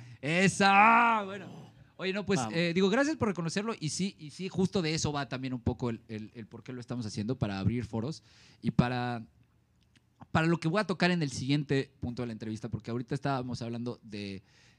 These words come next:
Speaker 1: digamos, de este lado del fenómeno, ¿no? Del, del mu-, del lado del músico que está tocando covers en lugar de estar tocando originales y en lugar de los, de los lugares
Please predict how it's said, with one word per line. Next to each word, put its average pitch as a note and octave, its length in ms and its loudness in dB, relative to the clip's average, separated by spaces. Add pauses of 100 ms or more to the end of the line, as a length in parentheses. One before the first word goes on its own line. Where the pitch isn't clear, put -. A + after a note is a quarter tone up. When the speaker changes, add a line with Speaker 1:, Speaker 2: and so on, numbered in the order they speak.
Speaker 1:
digamos, A#2 320 -2
de A#2+ 220 2
este D#3+ 260 4
lado C#3+ 460 2 (440)
del A2 220 -4
fenómeno, G#2 600 -8
¿no? B2 180 -6
Del, G#2+ 280 -8
del G#2 460 -8
mu-, B2 360 0
del C3+ 180 -4
lado D#3+ 160 2
del C3+ 160 2
músico C#3 520 -4
que G#2 200 -4
está A2 260 -8
tocando A#2 360 -8
covers E3 420 -2
en B2+ 60 2
lugar C3+ 180 0
de C#3 60 0
estar C3+ 180 -6
tocando C#3 480 -2 (180)
originales C#3+ 420 -2
y C#3 40 -6
en A#2 80 -4
lugar B2 240 -4
de C3+ 100 -2
los, A2+ 380 -8
de A2 160 -4
los - 520 -8 (320)
lugares C3 760 2